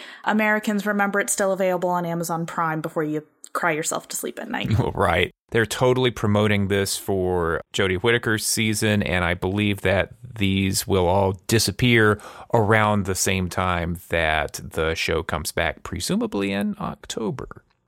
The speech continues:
Speaker 1: And finally, the Seventh Doctor mini comic series debuted this week. It's written by Andrew Cartmel himself and drawn by Christopher Jones. And Chip, you got a copy of this as well. What did you think?
Speaker 2: Oh my God.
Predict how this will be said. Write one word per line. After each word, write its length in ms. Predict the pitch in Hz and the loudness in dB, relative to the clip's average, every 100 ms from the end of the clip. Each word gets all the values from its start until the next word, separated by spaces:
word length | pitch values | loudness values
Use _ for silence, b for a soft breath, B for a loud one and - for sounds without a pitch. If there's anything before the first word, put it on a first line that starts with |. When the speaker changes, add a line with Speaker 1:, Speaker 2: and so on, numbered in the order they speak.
| - | -2
Speaker 1:
And 420 | 233 262 262 262 | 2 4 4 2
finally, 640 | 262 269 285 254 214 175 - | 2 2 4 2 2 0 -2
the 280 | 185 220 240 | -2 0 0
Seventh 480 | - 254 262 262 269 | 0 0 0 0 2
Doctor 480 | 254 262 262 247 | 0 2 2 4
mini 420 | 233 226 240 254 247 | 4 2 2 2 0
comic 460 | - 240 262 262 | 0 0 2 0
series 500 | - 233 208 202 180 | -2 0 2 2 0
debuted 520 | 202 196 196 220 202 | 0 0 0 0 0
this 260 | 220 214 - | 0 -2 -2
week. 420 | 185 247 240 - B B | -2 0 -2 -6 B B
It's 240 | - - | -4 -4
written 420 | 190 220 247 262 247 | 2 2 4 2 2
by 440 | 220 214 202 196 | 4 4 4 2
Andrew 280 | 185 202 226 | 0 0 0
Cartmel 380 | 226 233 233 220 | -2 0 0 0
himself 640 | 196 185 - 220 269 269 B B - | -2 -4 0 2 2 -2 B B -4
and 380 | 220 220 220 196 | 0 2 2 0
drawn 440 | 196 208 220 254 | 0 2 4 2
by 380 | 233 220 214 214 - | 2 2 2 0 -6
Christopher 480 | - 247 247 247 269 | -4 -4 -2 -4 -2
Jones. 800 | 226 269 302 180 - - - - _ - | 0 0 0 -2 -6 -10 -12 -14 _ 0
And 240 | 269 277 | 4 4
Chip, 280 | 277 349 381 202 | 2 0 0 -2
you 140 | 233 | 0
got 160 | 339 269 | 4 2
a 60 | |
copy 420 | 202 196 185 196 196 | 2 0 0 2 2
of 140 | 190 | 2
this 200 | 214 208 | -2 -2
as 120 | 233 | -2
well. 280 | 220 320 226 | 2 2 2
What 120 | 185 | 2
did 160 | 240 233 | 0 0
you 80 | 262 | -2
think? 500 | 285 330 202 - - B - | 0 -2 -4 -8 -14 B 4
Speaker 2:
Oh 160 | 180 | 6
my 140 | 226 233 | 6 6
God. 480 | 226 233 233 131 | 6 6 6 4